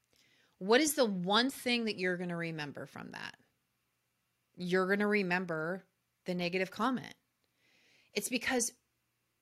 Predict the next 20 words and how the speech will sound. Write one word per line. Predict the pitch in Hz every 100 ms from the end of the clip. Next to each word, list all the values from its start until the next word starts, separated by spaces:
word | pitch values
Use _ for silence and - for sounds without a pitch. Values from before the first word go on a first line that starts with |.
| _ _ _ _ _ _ _ _ _ -
it's, | 208 - - _ -
it's | 202
called | - 262 220
negative | 190 185 185 165
bias. | - 80 78 - - - - - -
We | 190 202 233
can't | 240 - 254 247
help | - 185 175
it. | - - _ - 180 170
It's | 196 196 - -
in, | 208 247 - -
it | 202
was | 208 -
a | 190
way | 185 185 190 220
for | 226 233 -
us | 175
to | -
protect | 180 175 - 277 196
ourselves | 175 - 139 - 214 240 -